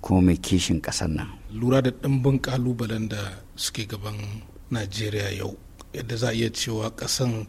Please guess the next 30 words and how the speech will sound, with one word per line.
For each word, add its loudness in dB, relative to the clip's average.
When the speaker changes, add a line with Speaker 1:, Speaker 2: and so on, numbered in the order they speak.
Speaker 2:
ta 2
kusa -2
durƙushewa. -2
Janar 4
Muhammadu 8
Buhari 6
yana 8
iya 4
magance 6
waɗannan 4
matsaloli? 0
Speaker 1:
Eh, 8
da -2
roƙon 4
Allah 6
da 0
kuma 8
mu 12
mutanen 6
Najeriya, 2
in 8
muna 8
son 2
ƙasanmu, 0
in 10
ba 6
mu 6
nuna 8
son 6
zuciya 0